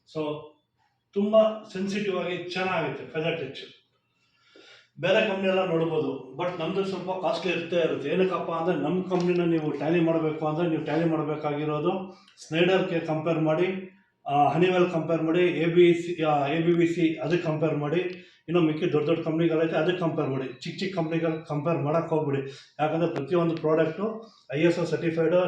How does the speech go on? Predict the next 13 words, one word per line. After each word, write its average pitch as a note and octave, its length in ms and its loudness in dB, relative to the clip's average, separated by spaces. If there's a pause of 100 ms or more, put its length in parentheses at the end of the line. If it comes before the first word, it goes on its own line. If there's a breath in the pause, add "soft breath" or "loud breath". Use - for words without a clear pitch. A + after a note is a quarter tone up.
(160)
ಮೂರ್ನಾಲ್ಕು E3 420 0
ಸರ್ಟಿಫಿಕೇಷನ್ D#3+ 640 -4
ಐತೆ, F3+ 100 -2
ಅದನ್ನು D#3+ 280 0
ನಾನು C3+ 140 -4
ತೋರಿಸ್ತೀನಿ. D#3+ 520 -2 (480 loud breath)
ಆ C#3+ 220 2
ಸರ್ಟಿಫಿಕೇಷನ್ D#3+ 580 -2
ಜೊತೆ D3 260 -2
ನಮ್ದು E3 220 0 (180)
ಟೈ D3+ 120 0
ಅಪ್ D3+ 220 0
ಆಗಿರುತ್ತೆ, C#3 400 -4